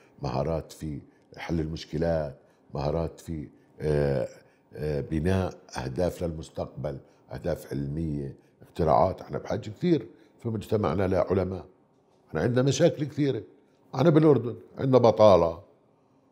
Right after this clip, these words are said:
وعندنا مشاكل اقتصادية، فقر، وعندنا، طيب،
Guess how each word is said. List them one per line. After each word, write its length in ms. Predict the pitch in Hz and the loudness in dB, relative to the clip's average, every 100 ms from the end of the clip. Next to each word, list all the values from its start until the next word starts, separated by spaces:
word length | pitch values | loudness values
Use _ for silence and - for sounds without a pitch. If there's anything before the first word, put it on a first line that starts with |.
| - | -4
وعندنا 1500 | 131 110 135 120 104 120 113 110 107 104 98 92 87 85 90 85 87 | 4 6 8 6 6 6 8 10 10 8 6 6 4 2 -2 -8 -4
مشاكل 400 | 107 101 107 90 | -2 0 -2 -6
اقتصادية، 600 | 90 - 95 104 98 101 | -12 -8 -4 -2 0 -2
فقر، 420 | 80 110 85 85 - _ _ _ - | -2 -4 -4 -6 -12 _ _ _ -6
وعندنا، 420 | - 147 107 113 - - | 2 4 2 -4 -12 -4
طيب، 260 | 131 160 | 4 4